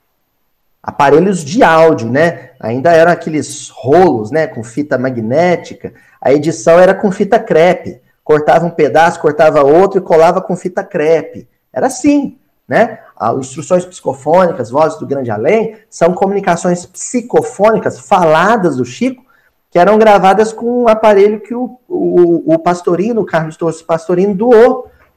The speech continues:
pro, pro, pro, lá em Pedro Leopoldo, pro Luiz Gonzaga, né? Então ele doou o gravador e aí se gravava. Algumas, ah, reuniões aqui na Comunhão Espírita Cristã eram gravadas com esses aparelhos.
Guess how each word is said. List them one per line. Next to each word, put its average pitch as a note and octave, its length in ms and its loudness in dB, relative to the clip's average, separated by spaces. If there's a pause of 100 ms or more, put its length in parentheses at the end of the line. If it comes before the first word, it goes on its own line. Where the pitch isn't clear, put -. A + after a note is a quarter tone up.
(200)
pro, D3+ 220 -4
pro, D3 400 -4 (100)
pro, C#3 280 -8
lá C#3 160 2
em D3 80 -2
Pedro C#3+ 260 -4
Leopoldo, E3 480 0
pro B2 100 -6
Luiz A#2+ 180 -2
Gonzaga, A2 520 -2 (140)
né? C#3+ 160 -2
Então D3 160 -6
ele D#3 100 -8
doou G#3 220 4
o G3+ 60 2
gravador G#3 600 4 (200)
e G#3 80 2
aí G3+ 140 2
se G#3+ 160 -6
gravava. F#3 920 0 (400)
Algumas, F#3+ 800 0 (240)
ah, B2+ 340 2
reuniões C#3+ 680 -2
aqui C3 500 -8 (340)
na B2+ 140 -4
Comunhão C3+ 340 -4
Espírita B2+ 340 -8
Cristã D3+ 360 -4
eram D#3 180 4
gravadas F3 840 0 (120)
com F#2+ 160 -20
esses G#2 260 -14
aparelhos. C#3+ 640 -2